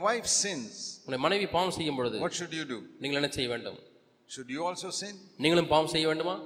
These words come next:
Speaker 1: No.
Speaker 2: இல்லை.
Speaker 1: Today you must say, "No, I'm not gonna do that."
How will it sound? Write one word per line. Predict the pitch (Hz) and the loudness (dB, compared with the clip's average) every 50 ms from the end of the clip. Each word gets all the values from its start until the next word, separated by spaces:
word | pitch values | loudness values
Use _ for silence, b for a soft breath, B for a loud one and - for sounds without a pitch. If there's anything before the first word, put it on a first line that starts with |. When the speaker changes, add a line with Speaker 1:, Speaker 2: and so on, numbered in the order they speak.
| 160 | -6
Speaker 1:
No. | 170 196 233 247 240 220 170 120 95 - - - | -4 -2 0 2 2 0 0 -2 -6 -12 -6 -2
Speaker 2:
இல்லை. | 208 240 269 262 233 180 131 - - - - - - - - - - - _ - _ _ _ _ _ _ _ _ _ - | 0 2 4 4 4 4 2 -2 -6 -10 -14 -16 -16 -18 -18 -20 -20 -20 _ -20 _ _ _ _ _ _ _ _ _ -8
Speaker 1:
Today | 190 202 214 240 240 233 226 208 196 | -6 -2 0 2 2 2 0 -2 -4
you | 214 214 220 | -4 -2 -2
must | 208 - - 208 | 0 0 0 0
say, | 220 214 196 180 - - - - - _ _ _ _ _ _ _ 180 196 | 0 -2 -6 -8 -12 -18 -20 -20 -20 _ _ _ _ _ _ _ -12 -6
"No, | 240 254 240 208 151 127 - | -4 -2 0 0 0 -2 -2
I'm | - 226 240 233 | -2 -2 -2 -2
not | 220 208 170 131 | -2 -4 -4 -4
gonna | 131 123 120 113 | -6 -8 -8 -8
do | 113 113 107 | -12 -12 -12
that." | 92 98 92 - - | -12 -12 -14 -16 -18